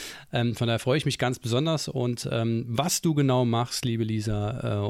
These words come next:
und was das mit dieser heutigen Folge zu tun hat, das klären wir noch. Erstmal vielen, vielen herzlichen Dank, dass du dir Zeit genommen hast. Und als allererstes möchte ich dir eine Frage stellen. Und zwar interessiert mich ganz besonders, wie es dir heute geht.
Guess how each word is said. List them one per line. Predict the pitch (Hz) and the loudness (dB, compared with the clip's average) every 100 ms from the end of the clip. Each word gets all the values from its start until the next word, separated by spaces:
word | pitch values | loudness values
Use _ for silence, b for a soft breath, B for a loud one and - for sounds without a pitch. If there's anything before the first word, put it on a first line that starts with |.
| - | -2
und | 104 98 - 117 | -4 -4 -4 -2
was | 117 - | -2 -2
das | 113 | -2
mit | 113 | -2
dieser | 101 101 | -2 -2
heutigen | 101 101 95 | -2 -2 -4
Folge | - 123 - | -2 -2 -2
zu | - 110 | -4 -2
tun | 107 | -2
hat, | 104 | -2
das | 98 - | -6 -8
klären | - 120 185 196 | -4 -2 0 0
wir | 160 | 0
noch. | 156 170 - - B B B B B | 0 -2 -4 -16 B B B B B
Erstmal | 123 120 - 110 | -2 -2 0 -2
vielen, | - 180 190 | 2 2 4
vielen | 180 | 4
herzlichen | 143 131 127 | 2 2 0
Dank, | 120 120 | 0 0
dass | 113 - | -2 -2
du | |
dir | 98 90 | -4 -2
Zeit | 104 - | -4 -2
genommen | 135 147 160 | -2 0 0
hast. | 208 - - - | -2 -4 -10 -6
Und | 143 120 113 - - - _ _ _ _ _ | -2 0 0 -4 -6 -10 _ _ _ _ _
als | 110 - - | -4 -2 2
allererstes | 160 143 113 110 120 107 - - - _ _ _ _ _ _ - | 4 4 2 -2 -4 -6 -8 -12 -20 _ _ _ _ _ _ 0
möchte | 117 135 - | 2 2 2
ich | - | 0
dir | 117 | 0
eine | 110 104 | 0 -2
Frage | - 107 101 | -4 -6 -6
stellen. | 135 110 113 120 | -8 -10 -12 -12
Und | 131 131 | -8 -6
zwar | - 127 123 - - - | -4 -4 -4 -8 -16 -12
interessiert | 123 120 120 156 147 | -8 -4 -2 -2 -2
mich | 131 | -2
ganz | - 190 - | -2 -4 -4
besonders, | 131 156 90 147 - - - - - | -2 0 0 -4 -8 -14 -20 -20 -8
wie | 117 151 | -4 -2
es | 160 | -2
dir | - 104 | -2 0
heute | 101 - | -2 -2
geht. | - - | -6 -8